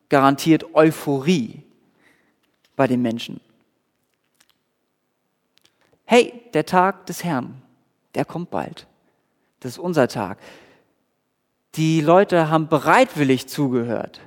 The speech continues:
denn der Mann hatte ja etwas. Er war offensichtlich ein Gesandter Gottes. Wie verstand sich Johannes selber, beziehungsweise,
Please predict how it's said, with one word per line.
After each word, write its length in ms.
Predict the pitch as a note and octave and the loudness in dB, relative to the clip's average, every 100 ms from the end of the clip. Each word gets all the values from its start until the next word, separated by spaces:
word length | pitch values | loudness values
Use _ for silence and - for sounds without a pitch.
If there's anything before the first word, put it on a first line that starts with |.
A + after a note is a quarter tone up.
| _ _ _ _ _ _ _ _ _ _ _ _ - | _ _ _ _ _ _ _ _ _ _ _ _ 0
denn 320 | E3 F3+ E3 | 0 0 -2
der 100 | D#3+ | 0
Mann 300 | D#3+ E3 D#3+ | 2 0 -2
hatte 180 | G3 A2 | -4 -2
ja 220 | F2+ E2+ | -4 -4
etwas. 640 | - - - - - - _ _ _ - | -6 -10 -16 -16 -20 -20 _ _ _ -2
Er 140 | D3 | 4
war 180 | D#3 - | 4 4
offensichtlich 800 | A3+ A3+ G3+ F#3+ G3 F#3+ F3+ - | 2 2 2 4 4 4 2 2
ein 160 | D#3+ | 0
Gesandter 640 | D3 B2+ D#3+ F3 E3+ E3 | 0 2 2 2 2 2
Gottes. 760 | - - B2+ - - - - _ _ _ _ _ _ _ _ _ _ _ _ _ _ _ - - - _ _ _ _ _ _ _ _ _ _ _ _ _ _ _ | 0 -2 -2 -2 -10 -20 -20 _ _ _ _ _ _ _ _ _ _ _ _ _ _ _ -20 -20 -20 _ _ _ _ _ _ _ _ _ _ _ _ _ _ _
Wie 140 | F3 | -8
verstand 500 | - F#3+ - D3 D#3+ | -2 -4 0 -2 -2
sich 320 | - D#3 - | -4 -8 -6
Johannes 680 | C3 A#2+ B2 C#3 C3+ - - _ _ _ _ | -6 -4 -2 -2 -6 -12 -20 _ _ _ _
selber, 540 | - A2 A#2 G2+ C#2 - | -6 -4 -2 -4 -10 -16
beziehungsweise, 640 | - D3 D3 C3+ C#3+ C#3+ | -14 -8 -6 -6 -12 -14